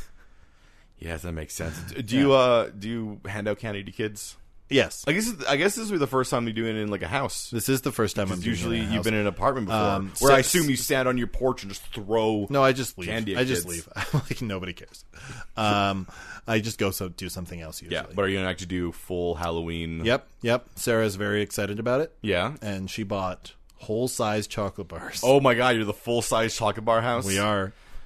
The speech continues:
Speaker 1: Uh, I mean, the, th-, the thing to keep in mind is that for these first, for, like, the first one in your house, you gotta, like, count how many kids come by, 'cause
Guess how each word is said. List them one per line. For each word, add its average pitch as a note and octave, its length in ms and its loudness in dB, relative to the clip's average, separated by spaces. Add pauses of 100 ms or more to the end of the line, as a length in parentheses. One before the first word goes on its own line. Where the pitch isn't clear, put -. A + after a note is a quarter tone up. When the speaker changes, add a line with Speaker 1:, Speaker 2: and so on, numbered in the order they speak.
(140)
Speaker 1:
Uh, G2+ 380 4
I A#2+ 100 2
mean, A#2 200 0
the, A2+ 100 -4
th-, A#2 200 -4
the A#2+ 80 -8
thing E3 160 -2
to D3 80 -2
keep - 80 -6
in B2+ 80 0
mind A2 160 4
is F#2+ 40 -8
that F#2 120 -4
for G2+ 120 -4
these G2 200 -4
first, - 680 -4
for, - 180 -4
like, F2+ 120 2
the E2+ 40 -4
first A#2 240 0
one G#2+ 140 2
in F#2+ 80 -4
your F2 80 -2
house, F2+ 340 2
you F#2+ 80 -8
gotta, G2+ 160 2
like, G2 260 -2 (260)
count F2+ 300 -4
how F#2 60 -2
many F2 180 -4
kids G2 340 -8
come E2+ 160 -6
by, D#2 280 -6
'cause E2 80 -14